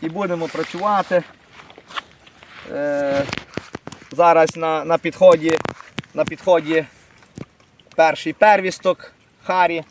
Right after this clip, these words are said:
Я думаю, що, що все теж буде добре. Що все буде миром, як кажуть, з Божою помочю. І, і отакі, отакі справи. Там уже як дійде до того, поїдемо, по-,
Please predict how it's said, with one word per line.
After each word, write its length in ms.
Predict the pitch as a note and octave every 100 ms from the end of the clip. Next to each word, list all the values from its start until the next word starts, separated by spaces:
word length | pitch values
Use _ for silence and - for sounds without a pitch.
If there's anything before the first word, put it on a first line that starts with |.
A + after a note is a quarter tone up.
| _ _ _ _ _ _ - -
Я 100 | -
думаю, 480 | D#3 E3 D#3+ D#3+ D#3
що, 300 | - D#3+ D3 C#3 -
що 100 | D#3
все 240 | D3+ F3 D#3+ -
теж 220 | F3+ E3
буде 280 | D#3+ E3+ E3
добре. 420 | F3 E3 D3+ D3+ - - - - - - - - - - - _ - - -
Що 80 | D3+
все 180 | - D#3+
буде 220 | D3+ D#3
миром, 400 | D#3+ F#3 F#3+ F3
як 100 | D#3+
кажуть, 300 | E3 D3+ C#3+
з 20 |
Божою 340 | C#3+ D#3+ D#3
помочю. 540 | C#3+ F#3+ F3+ E3+ E3 D3+ _ - - _ - - - - - - - _ _ -
І, 320 | D3 D3+ D3+ - _ -
і 60 |
отакі, 560 | D3 D3 D3+ - E3 D3+ - -
отакі 340 | - C#3+ D#3
справи. 440 | D3+ D#3 D3+ C3+ G#2 _ _ _ _ _ _ _ - - - - - - -
Там 160 | D3+
уже 160 | D3 D3
як 180 | D3+ C#3
дійде 420 | C#3 C3+ D3 D#3
до 120 | C#3
того, 300 | C3+ F#3 D#3+
поїдемо, 500 | - D3 F3+ E3 D3+
по-, 300 | C#3+ B2+ B2